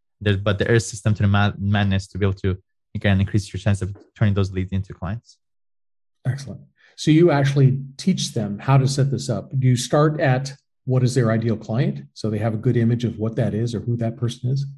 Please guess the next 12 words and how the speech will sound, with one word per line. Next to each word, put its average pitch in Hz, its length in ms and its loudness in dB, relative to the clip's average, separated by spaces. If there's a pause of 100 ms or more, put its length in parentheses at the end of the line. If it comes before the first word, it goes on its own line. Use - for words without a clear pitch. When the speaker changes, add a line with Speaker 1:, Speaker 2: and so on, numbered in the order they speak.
(100)
Speaker 1:
Yeah, 110 320 2 (140)
I 127 100 4
do 131 200 6
it 147 120 2
through 127 400 6 (220)
a, 110 340 4
a, 113 240 0
an 120 60 -4
exercise 123 440 -2
called 110 260 -2
the 110 40 4
one-liner. 110 640 2